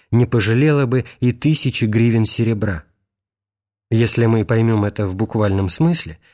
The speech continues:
то должны будем перевести эту цифру на семнадцать тысяч старых золотых рублей, а если в смысле гиперболическом, то и тогда придётся предполагать,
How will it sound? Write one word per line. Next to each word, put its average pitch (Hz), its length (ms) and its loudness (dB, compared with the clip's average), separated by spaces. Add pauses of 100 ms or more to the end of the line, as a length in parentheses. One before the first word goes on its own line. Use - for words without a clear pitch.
(160)
то 120 120 0
должны 120 340 2
будем 139 320 2
перевести 117 540 -2
эту 110 200 -2
цифру 147 460 -2 (260)
на 120 160 4
семнадцать 120 680 0
тысяч 156 440 -2
старых 143 460 0
золотых 120 460 -2
рублей, 104 500 -4 (440)
а 110 80 0
если 117 280 0
в 101 60 -4
смысле 117 420 0
гиперболическом, 113 1080 -2 (400)
то 120 140 2
и 117 80 2
тогда 127 340 0
придётся 107 500 -2
предполагать, 107 720 -2